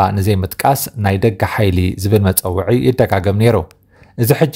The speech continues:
ብመንግስቲ ኢትዮጵያ ወፂኡ ዘሎ መግለጺ ከዓ እቶም ናይ ወፃኢ ሓይልታት ኢሉ ኣቐሚጥዎም ዘሎ ኣካላት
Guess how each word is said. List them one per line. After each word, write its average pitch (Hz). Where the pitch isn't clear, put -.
ብመንግስቲ 117
ኢትዮጵያ 101
ወፂኡ 98
ዘሎ 92
መግለጺ 95
ከዓ 135
እቶም 101
ናይ 107
ወፃኢ 127
ሓይልታት 104
ኢሉ 104
ኣቐሚጥዎም 104
ዘሎ 95
ኣካላት 143